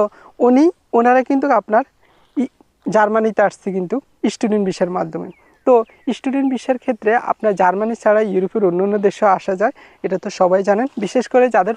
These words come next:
পয়েন্ট সংখ্যা কম, পয়েন্টটা স্কোয়ারটা কম থাকে, তারা চাইলে আপনারা কিন্তু ফিনল্যান্ড, ওইসব দেশে যদি আপনারা অ্যাপ্লাই করেন, তাহলে আপনাদের চান্স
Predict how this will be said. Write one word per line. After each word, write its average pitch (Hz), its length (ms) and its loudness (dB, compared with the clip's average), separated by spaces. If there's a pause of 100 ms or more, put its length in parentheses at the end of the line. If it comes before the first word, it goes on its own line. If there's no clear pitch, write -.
(100)
পয়েন্ট 208 260 2 (120)
সংখ্যা 240 260 0 (100)
কম, 202 140 2 (460)
পয়েন্টটা 202 300 2 (140)
স্কোয়ারটা 196 340 -2 (120)
কম 196 100 2 (120)
থাকে, 190 200 -4 (340)
তারা 220 160 2 (100)
চাইলে 240 260 0
আপনারা 208 220 -2 (120)
কিন্তু 233 160 -4 (120)
ফিনল্যান্ড, 190 480 -2 (880)
ওইসব 226 200 0 (100)
দেশে 226 240 -2
যদি 233 220 2
আপনারা 190 260 -2 (160)
অ্যাপ্লাই 196 300 -2 (100)
করেন, 180 180 0 (280)
তাহলে 185 280 2
আপনাদের 190 280 -2 (1200)
চান্স 196 220 0